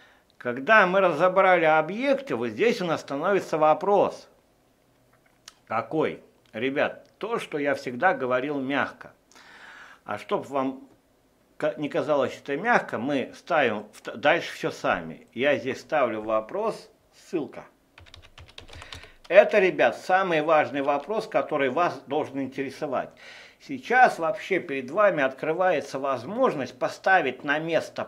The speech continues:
Python, любые другие языки и освоить путь быстрого освоения языка. То есть недельку посмотрел, понял,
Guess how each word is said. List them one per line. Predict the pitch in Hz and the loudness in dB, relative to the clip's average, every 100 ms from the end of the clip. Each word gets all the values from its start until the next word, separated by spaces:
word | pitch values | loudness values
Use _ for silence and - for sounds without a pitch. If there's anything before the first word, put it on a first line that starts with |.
| - | -2
Python, | 160 214 214 139 107 | 4 4 4 0 -4
любые | 104 131 175 160 120 | -4 -2 0 0 -2
другие | 156 139 156 147 | -6 -6 -4 -4
языки | 120 127 131 202 233 233 - | -4 -6 -6 -4 -4 -6 -2
и | 156 | 4
освоить | 165 156 - 185 208 165 - - | 4 2 -6 -2 0 0 -4 -12
путь | - 247 294 - - - - - _ | -8 0 0 0 -8 -20 -20 -20 _
быстрого | 120 - 269 - 202 196 | -8 -2 0 2 6 6
освоения | 185 - 180 208 202 190 180 160 - | 6 4 2 2 0 0 -2 -4 -4
языка. | 160 147 190 165 101 80 - | -2 0 2 4 4 2 0
То | 214 | 2
есть | 165 - | 2 0
недельку | 165 214 190 214 156 - | -4 -4 2 2 2 0
посмотрел, | 160 - 196 208 214 285 302 277 254 - - - - _ _ _ _ _ - | -6 -6 0 0 2 4 6 6 4 -4 -20 -20 -20 _ _ _ _ _ 2
понял, | 240 202 180 165 | 6 6 6 2